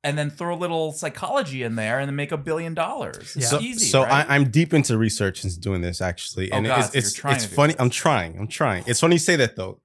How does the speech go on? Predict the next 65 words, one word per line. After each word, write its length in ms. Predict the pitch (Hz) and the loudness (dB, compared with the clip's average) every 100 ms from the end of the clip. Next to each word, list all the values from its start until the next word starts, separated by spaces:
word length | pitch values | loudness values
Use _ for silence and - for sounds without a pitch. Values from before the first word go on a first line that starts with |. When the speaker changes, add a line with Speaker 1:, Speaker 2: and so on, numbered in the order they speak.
| _ | _
Speaker 3:
It's 140 | - 143 | 0 2
not 140 | 156 | 4
that 180 | 139 - | 4 4
simple, 420 | 123 98 - - | 2 0 -6 -12
right? 220 | - 101 110 - | -2 0 0 -8
It's 120 | - | -2
like 160 | 135 117 | 0 2
we 100 | 131 | 0
talk 220 | 139 143 | 2 2
about 240 | 127 120 - | 4 2 2
this, 180 | 110 | 0
but 80 | 113 | 0
this 140 | 110 107 | -2 0
is 80 | |
all, 100 | 110 | 2
like, 220 | 104 98 - | 2 0 -2
survivorship 520 | 104 98 92 - - | -2 -2 -2 -6 -6
bias. 320 | 92 85 85 | -4 -4 -8
We 40 | |
see 160 | - 113 | -8 -6
the 100 | 92 | -6
survivors, 420 | - 101 127 117 123 98 | -6 2 4 4 0 -4
Speaker 1:
Right, 100 | 78 | -8
right, 180 | 87 82 | -12 -6
Speaker 3:
but, 80 | 117 | -2
Speaker 1:
yeah, 40 | |
Speaker 3:
like, 200 | 104 98 - | -2 -2 -6
Speaker 1:
yeah. 80 | 120 | -4
Speaker 3:
people 240 | 139 147 127 | -2 0 0
do 100 | 117 | 0
this 220 | 107 - | 0 0
every 260 | 120 107 92 | -2 -2 -2
hour, 460 | 104 101 95 87 - _ | -2 0 -2 -6 -12 _
every 180 | 120 107 | -2 -2
single 240 | 98 98 92 | -2 -4 -4
day, 300 | 95 92 87 | -2 -4 -4
just, 260 | 104 95 | -6 -6
like, 180 | 98 92 - _ _ | -6 -8 -12 _ _
cloning 400 | - 123 107 101 | -2 0 0 0
games 380 | 98 101 95 87 | 0 -2 -2 -6
and 140 | 95 92 | -8 -6
releasing 380 | 104 113 95 | -4 -4 -6
it. 180 | 85 73 _ 135 | -10 -14 _ -10
Speaker 1:
Mm-hmm. 180 | 123 | -8
Speaker 3:
So 160 | 113 98 | -6 -6
you 220 | 98 127 | 0 2
have 100 | 160 | 2
to 80 | 165 | 2
have, 160 | 147 127 | 2 2
like, 140 | 117 | 0
strategy 440 | - 110 107 107 | 2 0 0 -2
beyond 540 | 104 101 98 95 107 110 | -2 -2 -2 -2 -2 -4
just, 160 | 110 | -4
like, 140 | 120 110 | -6 -6
a 80 | 120 | -6
clone, 380 | - 131 160 - _ _ | -4 -2 -4 -8 _ _
which 160 | - 98 | -10 -8
is, 80 | 101 | -4
like, 160 | 104 | -4
what 140 | 98 101 | -2 -4
I'm 80 | |
currently 280 | 101 101 104 | -4 -6 -4
looking 220 | 104 - | -6 -4
into. 300 | 110 117 156 | -6 -4 -8
But 260 | 117 104 - | -6 -10 -10